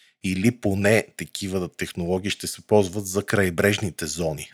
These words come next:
Тоест там хората, които живеят, ще могат да си отглеждат, а, магданоси, меродийка в такива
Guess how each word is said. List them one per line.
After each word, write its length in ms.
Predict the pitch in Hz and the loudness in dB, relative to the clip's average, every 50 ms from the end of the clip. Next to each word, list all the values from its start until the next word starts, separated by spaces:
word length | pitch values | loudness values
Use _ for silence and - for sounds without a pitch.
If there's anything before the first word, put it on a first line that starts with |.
| _ | _
Тоест 300 | - 85 76 71 - - _ | -2 0 0 0 -4 -4 _
там 160 | - - 78 | -4 -4 -4
хората, 380 | 78 - 92 85 80 - - - | -4 -2 0 0 0 -2 -8 -12
които 240 | - - - - 80 | -14 -14 -10 -8 -8
живеят, 520 | 73 71 69 73 92 92 92 - _ - - - - - - - - | -8 -8 0 2 4 4 4 2 _ -10 -10 -8 -8 -8 -10 -10 -10
ще 200 | - - - 98 | -10 -2 0 0
могат 300 | 92 95 87 82 90 82 | 2 2 0 0 -2 -6
да 80 | 80 82 | -6 -8
си 140 | - - 95 | -6 -4 -6
отглеждат, 680 | 82 78 82 87 90 87 87 82 87 95 92 - _ - | -6 -6 -4 0 0 0 0 0 -2 -2 -4 -4 _ -2
а, 260 | 90 87 90 90 90 87 | 0 0 0 -2 -4 -2
магданоси, 1040 | 95 87 87 82 85 90 85 85 87 90 87 - - - 80 85 82 71 73 71 - - - - - | -4 -4 -4 -4 -2 -2 0 2 0 0 0 -2 -6 -8 -6 -6 -6 -8 -8 -12 -12 -12 -12 -10 -8
меродийка 880 | 110 90 87 87 85 85 78 78 90 90 87 82 - - 82 87 92 - - _ - | -6 -2 -2 -2 -2 -4 -6 -4 -4 -4 -4 -4 -4 -2 0 0 0 -2 -6 _ -10
в 140 | 87 78 - - | -10 -10 -8 -10
такива 540 | - - _ - 85 82 85 90 90 90 | -14 -14 _ -12 -8 -4 0 0 0 0